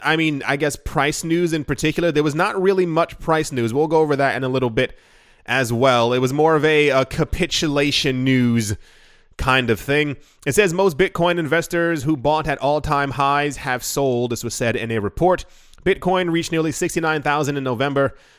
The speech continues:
New data shows that most who bought at the top have since sold, as a lot of these people have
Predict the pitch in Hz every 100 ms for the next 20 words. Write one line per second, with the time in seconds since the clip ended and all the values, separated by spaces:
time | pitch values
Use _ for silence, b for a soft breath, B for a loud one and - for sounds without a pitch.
0 | b 147 165 165 160 - 156 156 135 135
1 | 127 160 160 160 131 147 147 139 - 143
2 | 139 - 139 131 135 120 - - 131 123
3 | - - 143 117 110 110 113 117 131 139
4 | 143 131 143 135 127 127 113